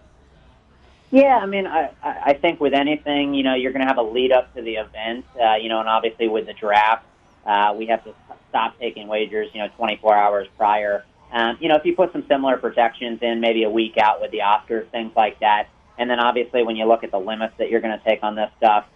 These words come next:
you know, maybe nickels or dimes, uh, you know, you're, you're not gonna get beat up too bad. But, you know, I, I, I know from experience in terms of booking the N F L draft, uh, you know, obviously, you know, a lot of the lead up to it, uh, is going to be very sharp money with guys who, you know,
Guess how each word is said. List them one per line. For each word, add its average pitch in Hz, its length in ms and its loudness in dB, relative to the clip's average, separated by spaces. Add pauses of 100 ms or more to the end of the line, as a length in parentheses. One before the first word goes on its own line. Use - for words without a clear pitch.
(160)
you 120 100 -2
know, 107 100 2
maybe 113 300 0
nickels 107 400 0
or 98 100 -2
dimes, 101 500 -2 (380)
uh, 101 360 2
you 113 100 -12
know, 101 220 -4
you're, 110 280 -8
you're 120 160 -4
not 107 140 0
gonna 107 120 -10
get 104 280 -6
beat 110 180 -4
up 107 240 0
too 113 140 -4
bad. 101 360 0
But, 104 140 -8 (100)
you 123 100 -8
know, 104 180 -4 (540)
I, 135 140 6
I, 123 280 -2
I 131 100 0
know 147 200 4
from 143 200 -6
experience 135 500 -2
in 131 100 -14
terms 123 200 -6
of 117 100 -8
booking 123 300 0
the 117 80 -6
N 120 120 -2
F 117 120 -8
L 117 140 4
draft, 113 520 2
uh, 107 260 -2
you 113 60 -14
know, 107 80 -8
obviously, 110 760 -2
you 117 100 -8
know, 107 180 4
a 110 40 4
lot 120 200 6
of 117 160 -4
the 117 80 -8
lead 120 240 -4
up 113 260 -4
to 117 140 2
it, 117 200 2 (300)
uh, 104 280 2
is - 40 -16
going 113 220 -4
to 110 80 -12
be 113 140 -2
very 113 420 2
sharp 113 260 2
money 107 320 -10
with 104 280 -6
guys 104 340 2
who, 107 60 -12
you 101 180 -8
know, 98 220 -8